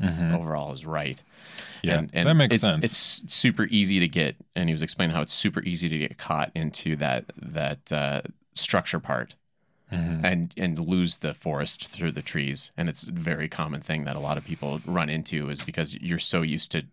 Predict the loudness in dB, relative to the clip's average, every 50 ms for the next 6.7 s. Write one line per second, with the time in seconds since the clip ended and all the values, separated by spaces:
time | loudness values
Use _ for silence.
0 | -12 -10 -10 -8 -4 -4 -2 -2 -2 -2 -2 0 0 -2 -2 -2 -4 -4 -2 -2
1 | -2 -2 -2 -2 -2 -2 -4 -4 -4 -4 -4 -4 -2 0 2 2 2 2 0 -2
2 | -2 -2 -4 -2 -2 -2 -2 -2 -4 -6 -6 -6 -8 -8 -12 _ _ _ _ -2
3 | 0 0 0 -2 -6 -6 -8 -12 _ _ -20 -20 -20 -20 _ _ _ -2 -2 0
4 | 0 0 0 2 2 0 0 -2 -6 -6 -8 -4 -4 -4 -2 0 0 0 2 0
5 | -2 -4 -8 -14 -20 _ _ _ _ _ -14 -8 -4 -2 -2 0 2 2 0 0
6 | -2 -4 -4 -6 -6 -6 -6 -4 -4 -6 -6 -8 -10